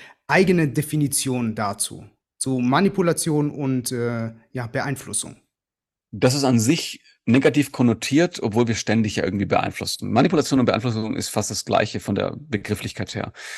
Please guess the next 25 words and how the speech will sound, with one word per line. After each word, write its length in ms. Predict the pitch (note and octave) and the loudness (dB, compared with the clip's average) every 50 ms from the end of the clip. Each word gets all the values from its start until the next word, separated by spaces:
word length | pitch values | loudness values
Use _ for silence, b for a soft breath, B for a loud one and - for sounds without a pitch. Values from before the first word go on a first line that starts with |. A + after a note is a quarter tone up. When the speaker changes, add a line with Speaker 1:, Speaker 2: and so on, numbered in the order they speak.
| B B B - | B B B 0
Speaker 2:
Die 80 | B2+ | 2
negative 440 | A#2 C3+ C3+ - C3+ - D3+ C3+ C#3+ | 4 4 6 6 4 4 2 0 0
Konnotation, 760 | - - B2+ B2 A2+ A#2+ A2+ - - - C3 C#3+ D3 E3+ - b b b b b b | 0 2 2 2 2 0 0 0 0 2 4 4 4 2 -2 b b b b b b
na 100 | - G#2 | 2 6
ja, 400 | A#2 C#3 D3+ A2+ G2 - _ _ _ _ _ _ _ _ _ _ _ - | 6 8 8 6 4 0 _ _ _ _ _ _ _ _ _ _ _ 0
als 200 | - G#2+ G2+ - | 0 2 2 6
Beispiel, 560 | - A2+ B2 - - - D#3+ D#3+ E3 G#3+ A#3+ _ _ _ _ _ _ _ _ _ _ _ _ _ _ _ _ - | 6 6 6 6 2 0 -2 0 0 -2 -6 _ _ _ _ _ _ _ _ _ _ _ _ _ _ _ _ 4
Influence 920 | D3 F#3 G3+ G3+ - - A#2+ G#2+ G2+ A2 C3 - - - - - _ _ - | 6 6 6 4 2 2 4 4 4 4 2 0 0 -2 -6 -8 _ _ 0
ist 160 | C3+ B2+ - | 0 4 4
ja 160 | D3 C#3 C3+ - _ _ _ _ _ _ - | 4 4 4 0 _ _ _ _ _ _ -2
das 220 | C#3 B2 - - | -2 -2 2 4
Wort 360 | A2+ A#2+ C3+ C3+ - - - | 4 4 4 4 -4 -6 0
Beeinflussung, 600 | - - - C#3 C3 - G2+ G2 - - - - _ _ _ _ _ _ _ _ - - | 2 4 4 4 2 2 -2 -4 -4 -4 -10 -10 _ _ _ _ _ _ _ _ 0 4
ja, 80 | A2 | 4
auf 100 | A2+ - | 4 4
Englisch. 320 | - A2 G2 - G2+ - - | 4 0 -2 -2 -6 -8 -10
Speaker 1:
Ja. 100 | A2 - _ | -10 -10 _
Speaker 2:
Es 140 | - C3 - | -4 -2 0
gibt 160 | - A3 - | 0 0 2
ein 160 | - D3 B2+ A#2 | 4 4 4 4
wundervolles 500 | F3+ G#3 A3 G3+ - - D#3+ C#3 B2 - | 6 4 4 4 4 2 2 2 2 -2
Buch 680 | B2+ A#2 _ _ _ _ _ _ _ _ - - - | -8 -10 _ _ _ _ _ _ _ _ -14 -12 -8
von 300 | - - C3+ A#2+ A2+ G2 | -2 0 2 2 4 4
Dale 160 | B2+ B2+ C3+ | 4 4 4
Carnegie. 520 | C3+ - E3+ F3+ D#3 - - A2 B3 C#4 | 2 2 2 2 2 2 0 -2 -4 -6